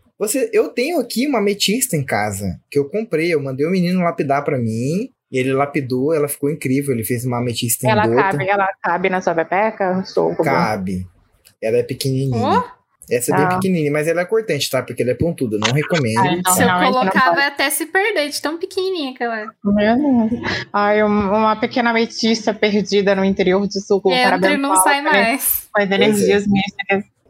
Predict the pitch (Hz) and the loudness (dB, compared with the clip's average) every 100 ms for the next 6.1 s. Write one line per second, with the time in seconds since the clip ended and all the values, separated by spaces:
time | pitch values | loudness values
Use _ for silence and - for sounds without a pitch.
0 | - _ 190 233 277 240 180 180 214 220 | -20 _ -2 0 0 0 0 -2 -2 -2
1 | 247 247 254 254 208 208 233 262 214 190 | -2 -2 -2 -2 0 0 0 -2 0 0
2 | 254 214 120 104 - 202 262 285 - 233 | 0 0 0 0 0 -2 0 -2 0 -2
3 | 247 240 220 175 165 208 185 208 226 175 | -2 -2 -2 0 -2 0 0 0 0 0
4 | 214 233 _ 185 165 170 - 214 220 - | -2 -4 _ -2 0 0 -2 -6 -4 -4
5 | 254 277 240 226 226 233 202 175 214 202 | -4 -2 -2 -2 0 0 0 0 0 -2
6 | 95 | -4